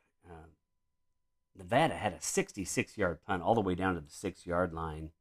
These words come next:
And the Hawkeyes went for it. Another long pass to Brody Brecht on first down. The throw was just off a little bit. Didn't seem like a bad throw, just really not on the same page. You know, Brecht's been out quite a bit, and I think those two will get that connection going here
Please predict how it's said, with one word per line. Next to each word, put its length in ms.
And 140
the 40
Hawkeyes 680
went 200
for 240
it. 140
Another 240
long 340
pass 420
to 80
Brody 360
Brecht 340
on 120
first 300
down. 400
The 60
throw 280
was 200
just 180
off 260
a 40
little 220
bit. 360
Didn't 160
seem 220
like 180
a 40
bad 360
throw, 180
just 240
really 220
not 260
on 120
the 60
same 340
page. 520
You 60
know, 40
Brecht's 340
been 180
out 220
quite 240
a 40
bit, 300
and 80
I 40
think 220
those 220
two 180
will 80
get 180
that 220
connection 440
going 400
here 340